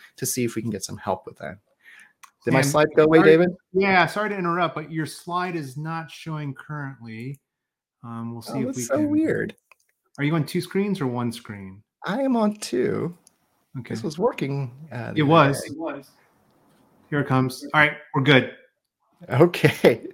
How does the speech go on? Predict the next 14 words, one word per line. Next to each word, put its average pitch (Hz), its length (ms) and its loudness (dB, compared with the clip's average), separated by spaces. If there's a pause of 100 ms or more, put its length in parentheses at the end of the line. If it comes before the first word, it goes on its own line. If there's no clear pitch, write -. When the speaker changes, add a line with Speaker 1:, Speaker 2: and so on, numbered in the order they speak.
(280)
Speaker 1:
<laughs> - 380 -10
I'll 135 120 2
try 147 200 2
to 139 60 2
keep 147 220 -6
an 143 100 0
eye 131 220 2
on 110 160 -2
it. 113 120 -4 (1200)
So 208 80 2
yeah, 269 220 6
how 226 180 2
do 269 80 2
you 262 400 0